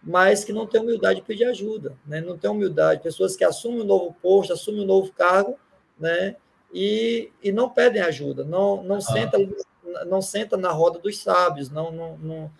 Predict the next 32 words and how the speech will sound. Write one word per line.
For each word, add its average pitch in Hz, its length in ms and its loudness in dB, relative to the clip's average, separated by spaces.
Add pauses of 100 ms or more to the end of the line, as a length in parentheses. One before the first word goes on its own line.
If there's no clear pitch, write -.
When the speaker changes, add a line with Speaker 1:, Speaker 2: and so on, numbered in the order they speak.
(260)
Speaker 1:
não 160 140 -4
quer 190 140 8
ouvir 185 200 4
uma 196 140 2
história, 170 560 6
porque, 170 400 -2
"Ah, 208 180 4
não, 190 160 0
mas 190 220 2
isso - 80 -6
aqui 190 260 -4
aconteceu 190 720 -2
há 196 80 6
dez 196 240 4
anos 202 140 -6
atrás, 185 520 2
eu, 170 180 -4
eu, 170 480 -8
isso 170 180 -2
aí 185 80 2
não 196 80 -4
me 208 100 -6
serve, 196 380 8
porque 175 220 -6
o 175 40 -10
mercado 175 360 0
lá 175 80 6
era 208 160 6
outro", 190 400 -2 (400)
né? 165 220 -4 (260)
Então, 202 640 -2 (400)
é, 151 680 0